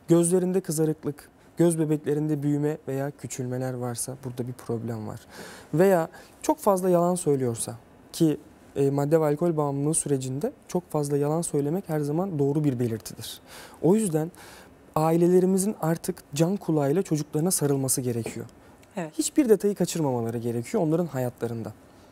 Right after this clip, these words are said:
Speaker 2: Evet, ben sizin, ıı, burada olmanızı şu anda çok önemsiyorum
Speaker 1: Teşekkür
Speaker 2: gerçekten.
Speaker 1: ederim.
Speaker 2: Hem genç bir arkadaşımızsınız.
Speaker 1: Hı hı.
Speaker 2: Ee, çok önemli. Ee, rehber eğitmen, e, Ufuk Tezemir sorularımızı cevaplıyor.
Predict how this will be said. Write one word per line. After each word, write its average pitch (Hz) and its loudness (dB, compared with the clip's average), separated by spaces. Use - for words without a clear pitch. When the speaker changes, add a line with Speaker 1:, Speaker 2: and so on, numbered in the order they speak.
Speaker 2:
Evet, 196 -6
ben 254 2
sizin, 254 -2
ıı, 233 -4
burada 220 2
olmanızı 226 0
şu 226 -4
anda 208 -2
çok - -6
önemsiyorum 190 -4
Speaker 1:
Teşekkür 170 -2
Speaker 2:
gerçekten. 156 -4
Speaker 1:
ederim. 135 -10
Speaker 2:
Hem 208 -2
genç 208 -2
bir 202 2
arkadaşımızsınız. 180 -6
Speaker 1:
Hı 196 4
hı. 190 6
Speaker 2:
Ee, 185 0
çok 269 0
önemli. 175 0
Ee, 185 2
rehber 185 4
eğitmen, 180 -2
e, 165 0
Ufuk - -8
Tezemir 165 -2
sorularımızı 170 -2
cevaplıyor. 214 2